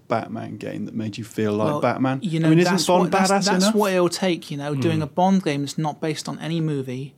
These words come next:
Speaker 1: Yeah.
Speaker 2: and giving a studio a lot of time to make it. And, I mean, the reason the Batman game's so great is 'cause they made it for five years.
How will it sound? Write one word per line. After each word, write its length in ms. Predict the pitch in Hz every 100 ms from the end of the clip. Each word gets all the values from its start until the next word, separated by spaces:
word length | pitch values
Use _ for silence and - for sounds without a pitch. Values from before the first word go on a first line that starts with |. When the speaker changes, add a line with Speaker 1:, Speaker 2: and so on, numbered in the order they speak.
| -
Speaker 1:
Yeah. 80 | 165
Speaker 2:
and 120 | 151 139
giving 220 | 147 147
a 60 |
studio 480 | 131 - 175 160 139
a 80 | -
lot 280 | 135 143 143
of 80 | 143
time 260 | - 139
to 100 | 131
make 320 | 139 135 131 135
it. 140 | - - - - -
And, 600 | 143 139 143 143 139 151 - -
I 40 | 170
mean, 360 | 175 170 165 - -
the 120 | 165
reason 240 | 170 196 202
the 60 |
Batman 320 | 190 190 165
game's 180 | 156 143
so 180 | - 170
great 280 | 147 156 143
is 80 | 160
'cause 120 | -
they 80 | 151
made 200 | 151 160
it 40 |
for 100 | 160
five 440 | 143 - 147 143 135
years. 560 | 139 147 135 135 -